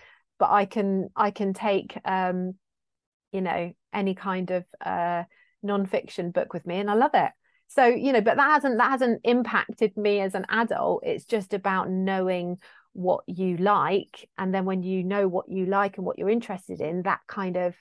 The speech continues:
that, that spreads. But, um, let's go on to just talking about, so, so obviously your experience in school led you to, to your pathway of home educating. What, when you,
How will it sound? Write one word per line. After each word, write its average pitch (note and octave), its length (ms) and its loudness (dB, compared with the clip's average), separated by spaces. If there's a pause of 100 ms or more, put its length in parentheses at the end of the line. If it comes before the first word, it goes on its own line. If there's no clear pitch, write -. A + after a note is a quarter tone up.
(300)
that, F3+ 120 -6 (160)
that - 220 -6
spreads. F#3+ 600 -6
But, - 200 2 (500)
um, C4 220 4 (260)
let's E4+ 300 4
go G4 140 4
on D#4+ 140 2
to C4+ 200 2 (140)
just C4 200 2
talking B3+ 320 0
about, A3+ 260 0
so, A#3 280 2 (120)
so A3+ 440 4 (460)
obviously C4 320 2
your A3 120 6
experience A3+ 480 2
in G3+ 100 -2
school G3 580 4
led G#3 460 4
you F3 400 0
to, F3+ 480 -2 (260)
to G3+ 140 -2
your F3+ 220 0
pathway F#3+ 520 -2
of G3 80 -6
home F#3 260 -4
educating. F#3 720 -6 (340)
What, C4+ 400 4
when C4+ 240 2
you, C#4 360 4